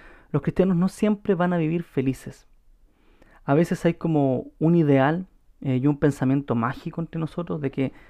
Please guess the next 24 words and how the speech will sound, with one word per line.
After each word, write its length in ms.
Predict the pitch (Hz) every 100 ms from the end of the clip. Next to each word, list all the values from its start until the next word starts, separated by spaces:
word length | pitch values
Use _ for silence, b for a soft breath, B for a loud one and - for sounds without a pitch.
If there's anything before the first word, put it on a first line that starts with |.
| b b -
porque 180 | 139
somos 220 | 139 170 156
creyentes 540 | 151 143 170 - 160
tenemos 320 | - 156 156
que 120 | - 139
ser 180 | 156
felices. 580 | - 139 123 - - - - - b b b b b
Y 60 | 165
es 80 | 175
verdad, 300 | 175 208 139
hemos 260 | 135 131 -
estado 320 | - 156 160
viendo 460 | 156 165 170 170 - - - -
en 240 | 139 135
el 160 | 127 120
estudio 380 | 120 147 156 147
de 100 | 139
Filipenses 560 | 127 123 165 180 -
que 80 | -
estamos 240 | - 131
realizando 540 | 127 123 - 135 135 135
domingo 360 | 123 131 135
tras 160 | 135 123
domingo, 520 | 123 139 160 131 135